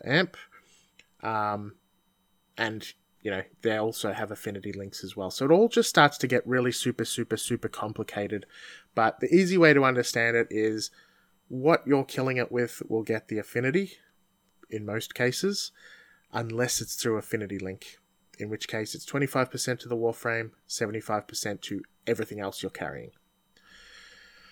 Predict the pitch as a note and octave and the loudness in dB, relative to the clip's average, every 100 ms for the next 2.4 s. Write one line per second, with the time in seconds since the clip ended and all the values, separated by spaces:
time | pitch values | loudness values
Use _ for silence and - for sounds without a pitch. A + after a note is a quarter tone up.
0 | - _ D#3 C4+ C#4 C4+ B2+ C3 A#2 - | -20 _ 4 4 8 6 8 2 2 2
1 | A#2+ - - - - - - - - D3 | 2 2 2 2 0 -4 -10 -12 -2 6
2 | D3+ D#3+ E3 | 10 10 8